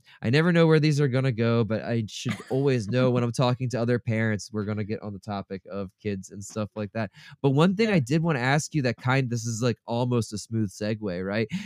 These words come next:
Speaker 1: You s-, you're really involved in the publishing arm of Small Town Monsters, right? And
Speaker 2: Mm-hmm.
Speaker 1: you all have been, you just put out the, your fir-, one of your first releases was a kid's book, right? Like,
Speaker 2: Yes.
Speaker 1: that's something
Speaker 2: Yeah.
Speaker 1: that I am super into. I've been making my own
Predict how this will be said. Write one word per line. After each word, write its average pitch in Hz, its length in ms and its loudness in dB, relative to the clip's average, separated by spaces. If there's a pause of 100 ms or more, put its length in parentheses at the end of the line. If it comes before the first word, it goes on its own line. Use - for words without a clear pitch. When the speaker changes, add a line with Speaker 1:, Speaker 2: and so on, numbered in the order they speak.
(140)
Speaker 1:
You 160 160 4
s-, 190 200 0
you're 175 240 6
really 165 420 4
involved 131 440 2
in 113 80 -2
the 110 80 -2
publishing 123 540 -6
arm 92 340 -6
of 95 140 -10
Small 98 300 -6
Town 87 280 -12
Monsters, 82 560 -18
right? 107 320 -6
And 98 120 0
Speaker 2:
Mm-hmm. 95 60 2
Speaker 1:
you 131 220 2
all 117 380 0
have 110 280 -2
been, 107 220 -4
you 117 100 -4
just 117 200 -6
put 120 100 -4
out 104 280 -6
the, 107 200 -4 (260)
your 117 120 0
fir-, 120 260 -2
one 135 160 0
of 127 60 2
your 110 80 0
first 160 340 -2
releases 117 560 -2
was 110 180 -4
a 95 60 -12
kid's 127 280 -6
book, - 340 -16
right? 110 380 -4
Like, 110 220 -6
Speaker 2:
Yes. 208 280 0
Speaker 1:
that's 139 220 0
something 147 440 -2
Speaker 2:
Yeah. - 0 -
Speaker 1:
that 117 140 2
I 117 120 2
am 104 140 0
super 117 420 -2
into. 104 420 -2
I've 95 160 -4
been 98 120 -12
making 101 280 -10
my 131 160 -4
own 190 180 0